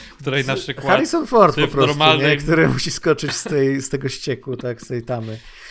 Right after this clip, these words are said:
Speaker 2: <laughs>
Speaker 1: Że są, ma, ma dwie takie decyzje, które w normalny sposób nigdy byś nie podjął tej decyzji, ale on jest pod, tak ustawiony,
Speaker 2: Mhm.
Speaker 1: w pewnym momencie tak zdeterminowany, że ją podejmuje.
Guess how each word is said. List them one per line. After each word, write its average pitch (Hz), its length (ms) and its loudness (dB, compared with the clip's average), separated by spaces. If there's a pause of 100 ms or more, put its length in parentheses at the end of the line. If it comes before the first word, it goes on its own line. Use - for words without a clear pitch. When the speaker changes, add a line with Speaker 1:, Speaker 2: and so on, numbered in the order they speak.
(260)
Speaker 2:
<laughs> - 1700 -10
Speaker 1:
Że 120 100 -14
są, 131 280 -10
ma, 123 140 -8
ma 120 320 -8
dwie 131 220 -2
takie 135 220 -6
decyzje, 139 540 -6
które 131 520 -4 (1400)
w 120 60 -12
normalny 143 760 -4 (120)
sposób 135 480 -10
nigdy 143 240 -8
byś 143 280 -12
nie 135 120 -10
podjął 139 300 -6
tej 139 180 -4
decyzji, 147 600 -6
ale 135 180 -4
on 135 80 -4
jest 139 180 -12
pod, 135 300 -12
tak 151 220 -8
ustawiony, 143 600 -4
Speaker 2:
Mhm. 160 180 0
Speaker 1:
w - 20 -8
pewnym 131 220 -6
momencie 131 200 -14
tak 135 140 -8
zdeterminowany, 123 720 -8
że 117 140 -6
ją 113 120 -4
podejmuje. 113 600 -14